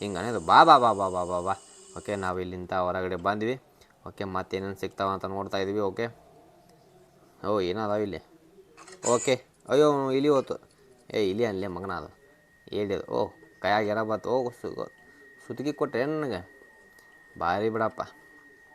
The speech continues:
ಓಕೆ, ಇಲ್ಲಿ ಯಾರು ಬರ್ತಾರಪ್ಪ? ಯಪ್ಪ, ಯಾವ್ದೋ ನಂಗೆ ಇದಕ್ಕೆ ಬರ ಕೂತ್ ನೋಡಿ. ಔತ್ತೇರಿಕೆ ಗ್ರಾನಿ ಬದ್ಲು ಮಾರ್ಯ. ಹೊಡಿ ಆಕಿಗ. ಹೊಡಿ, ಹೊಡಿ, ಹೊಡಿ ಆಕಿ ಗ್ರಾನಿ.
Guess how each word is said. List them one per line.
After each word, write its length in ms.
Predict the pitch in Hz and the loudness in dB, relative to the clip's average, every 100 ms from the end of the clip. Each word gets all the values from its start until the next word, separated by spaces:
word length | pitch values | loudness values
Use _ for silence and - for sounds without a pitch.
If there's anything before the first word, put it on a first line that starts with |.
| - - - - - - - - - - - | -20 -20 -20 -20 -20 -20 -20 -20 -20 -14 -6
ಓಕೆ, 460 | 92 - 120 113 - - - - - - - - | -4 2 2 2 -2 -20 -20 -20 -20 -20 -20 -12
ಇಲ್ಲಿ 200 | 104 101 | -6 0
ಯಾರು 160 | 104 104 | 0 0
ಬರ್ತಾರಪ್ಪ? 380 | 101 98 98 98 | -4 -4 -4 0
ಯಪ್ಪ, 240 | 127 - 92 | 0 2 0
ಯಾವ್ದೋ 160 | 87 98 | -2 -4
ನಂಗೆ 280 | 101 98 98 | -8 -6 -6
ಇದಕ್ಕೆ 300 | 104 101 101 | -6 -4 -4
ಬರ 80 | |
ಕೂತ್ 280 | 95 95 - | -4 -6 -8
ನೋಡಿ. 200 | 107 82 - - - - | -6 -6 -8 -14 -8 6
ಔತ್ತೇರಿಕೆ 840 | 165 170 - 190 185 175 180 185 | 6 6 6 8 10 8 6 6
ಗ್ರಾನಿ 320 | 165 160 180 190 | 8 10 10 8
ಬದ್ಲು 360 | 185 175 180 | 6 8 6
ಮಾರ್ಯ. 340 | 196 185 143 - - _ | 8 8 6 2 -12 _
ಹೊಡಿ 180 | - 147 | 0 8
ಆಕಿಗ. 280 | 170 160 147 95 - _ | 8 8 4 2 -4 _
ಹೊಡಿ, 220 | - 131 147 | 2 6 8
ಹೊಡಿ, 300 | 139 165 139 | 8 6 4
ಹೊಡಿ 420 | - - 143 190 | 2 4 8 8
ಆಕಿ 160 | 190 | 8
ಗ್ರಾನಿ. 440 | 175 190 196 226 | 8 10 12 10